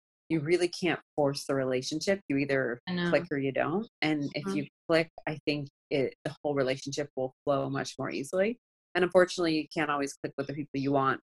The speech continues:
Speaker 1: but there are a lot of people you do click with.
Speaker 2: <laughs>
Speaker 1: So I think just keep trying to find someone that you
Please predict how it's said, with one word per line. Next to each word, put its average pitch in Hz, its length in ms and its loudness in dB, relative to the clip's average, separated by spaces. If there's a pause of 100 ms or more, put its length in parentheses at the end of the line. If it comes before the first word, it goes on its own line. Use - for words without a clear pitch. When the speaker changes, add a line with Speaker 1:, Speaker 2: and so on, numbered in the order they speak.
Speaker 1:
but 139 140 0
there 135 100 4
are 135 80 6
a 135 60 0
lot 131 160 0
of - 80 -10
people - 260 0
you 311 80 12
do - 160 10 (100)
click 135 140 2
with. 123 180 2 (140)
Speaker 2:
<laughs> - 60 -20
Speaker 1:
So 151 100 4
I 143 80 6
think 151 260 -6
just 147 260 -4
keep 143 140 0
trying 135 240 -2
to 135 120 -4
find 135 200 -2
someone 131 400 -4
that 131 180 -2 (500)
you 143 140 -2